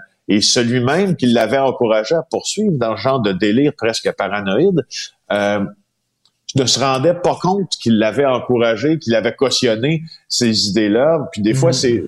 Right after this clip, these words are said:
Speaker 1: c'est cautionné. Puis son frère le dit bien,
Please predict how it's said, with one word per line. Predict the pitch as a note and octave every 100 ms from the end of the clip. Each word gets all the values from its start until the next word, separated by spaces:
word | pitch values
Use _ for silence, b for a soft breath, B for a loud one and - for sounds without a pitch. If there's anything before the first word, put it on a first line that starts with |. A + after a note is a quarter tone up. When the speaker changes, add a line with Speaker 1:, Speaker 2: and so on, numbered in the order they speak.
| - B
Speaker 1:
c'est | - C#3 C3+
cautionné. | B2+ - A#2 B2+ F3+ F3 B -
Puis | A#2+
son | - B2+ B2+
frère | G3 G3+
le | B2+ A2
dit | A2 A#2+
bien, | B2+ D3+